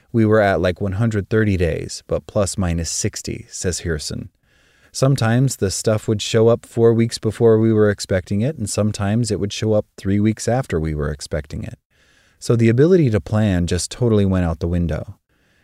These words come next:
In response, the company had to increase its California inventories to fully supply its customers. That increased costs, which also meant prices went up. A cork shipment delay may not sound like a big deal,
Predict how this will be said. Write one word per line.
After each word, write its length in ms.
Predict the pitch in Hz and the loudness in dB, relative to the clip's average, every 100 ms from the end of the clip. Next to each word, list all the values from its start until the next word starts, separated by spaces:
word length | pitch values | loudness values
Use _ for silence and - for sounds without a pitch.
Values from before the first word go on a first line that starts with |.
| _ | _
In 120 | 104 | 0
response, 500 | 101 - 107 104 98 | 0 2 2 2 2
the 140 | - 98 | -2 -2
company 340 | 104 98 101 | 0 0 0
had 180 | 92 95 | 0 0
to 100 | - | 0
increase 420 | 98 101 - 131 113 | -2 -2 0 -2 -2
its 160 | 90 | -4
California 640 | - 101 98 - 95 90 | -2 0 0 0 -2 0
inventories 720 | 80 131 127 110 - 87 85 - | 0 0 0 -2 -2 -2 -2 -4
to 80 | |
fully 320 | 92 - 120 110 | -6 -2 0 0
supply 380 | - 85 95 | -4 -6 -4
its 160 | 85 78 | -4 -4
customers. 680 | - 120 - - - - - _ _ _ _ | -6 -6 -6 -10 -12 -16 -20 _ _ _ _
That 220 | - 107 120 | 0 2 4
increased 540 | 123 123 123 110 - | 2 2 0 -2 -4
costs, 720 | - 147 80 - - - - | -2 0 -2 -6 -10 -10 -12
which 260 | - 90 78 | -8 -6 0
also 340 | 110 147 110 | 0 2 0
meant 240 | 87 85 - | 0 0 -2
prices 460 | 92 80 - 80 | -4 -4 -4 -6
went 200 | 82 82 | -6 -4
up. 280 | 117 - - _ _ _ _ _ _ _ _ _ _ - | -4 -4 -10 _ _ _ _ _ _ _ _ _ _ -10
A 60 | |
cork 240 | - 190 - | -2 -2 0
shipment 400 | - 147 127 107 | 0 2 0 2
delay 400 | 104 101 98 95 | 4 6 6 6
may 160 | 101 | 4
not 180 | 95 80 | 2 0
sound 300 | - 92 104 | 0 2 4
like 160 | 117 127 | 2 2
a 100 | 127 | 0
big 140 | 131 | 0
deal, 380 | 120 127 143 156 | 2 2 2 -2